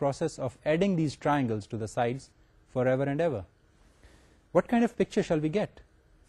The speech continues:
See this? All we have done is کہ ہماری جو پریویس پکچر تھی اس کے اندر جتنی بھی سائیڈز تھیں ہر ایک سائیڈ کے اوپر اس سائیڈ کی ون تھرڈ سائیڈ لینتھ والی ٹرائنگل ہم نے ایڈ کی، اور پھر وہی پرانا طریقہ جو اوریجنل نیچے جو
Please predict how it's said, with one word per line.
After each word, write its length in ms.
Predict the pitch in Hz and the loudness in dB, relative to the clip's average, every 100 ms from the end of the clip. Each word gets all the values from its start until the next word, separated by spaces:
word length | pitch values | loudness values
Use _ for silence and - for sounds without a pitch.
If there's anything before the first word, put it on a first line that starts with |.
| - | 0
See 80 | 196 | 2
this? 260 | 247 - _ _ _ _ _ - 127 | 2 -2 _ _ _ _ _ -4 2
All 140 | 160 | 6
we 140 | 185 | 6
have 80 | 143 135 | 4 2
done 160 | 151 147 | 2 2
is 180 | 202 - _ _ _ _ - _ | -2 -8 _ _ _ _ -20 _
کہ 100 | - | -8
ہماری 240 | 127 135 139 | -2 0 0
جو 100 | 139 | 0
پریویس 420 | - 160 202 - | 0 2 2 2
پکچر 280 | 139 - 156 | -2 0 -2
تھی 160 | - | 0
اس 140 | 156 - | -4 -2
کے 100 | 160 | -4
اندر 220 | 147 196 185 117 | -2 -2 -4 -6
جتنی 260 | 135 - 180 | -4 -2 -2
بھی 80 | 185 | -2
سائیڈز 400 | - 139 151 - | 0 0 0 -2
تھیں 140 | 190 | -4
ہر 160 | 131 208 | 2 2
ایک 140 | 254 | 2
سائیڈ 300 | - 143 120 | 0 0 0
کے 60 | 135 | -2
اوپر 200 | 123 226 - _ _ _ _ _ _ - | -2 -6 -8 _ _ _ _ _ _ -14
اس 80 | - | -4
سائیڈ 360 | - 160 170 - | 4 4 4 -2
کی 160 | 180 151 | -2 0
ون 180 | 151 170 | 2 0
تھرڈ 460 | - 175 202 139 - _ _ _ | 2 6 6 4 -2 _ _ _
سائیڈ 260 | - 139 127 | -2 0 2
لینتھ 240 | 139 131 | 0 0
والی 160 | 135 131 | -2 -2
ٹرائنگل 380 | - 123 123 127 | -2 -4 -2 -2
ہم 60 | |
نے 100 | 127 | -2
ایڈ 320 | 120 120 151 143 | -2 0 0 0
کی، 160 | 226 233 - _ _ - | -2 -2 -14 _ _ -8
اور 120 | 139 | -6
پھر 180 | - 151 | -2 0
وہی 200 | 147 165 | 2 0
پرانا 320 | - 143 139 | 0 -2 0
طریقہ 300 | 135 135 131 196 - _ _ _ _ _ - | -2 -2 -2 -4 -6 _ _ _ _ _ -6
جو 160 | 131 | -4
اوریجنل 440 | 139 147 147 175 139 | 2 2 4 2 2
نیچے 300 | 120 131 160 | 0 0 0
جو 120 | 147 | 0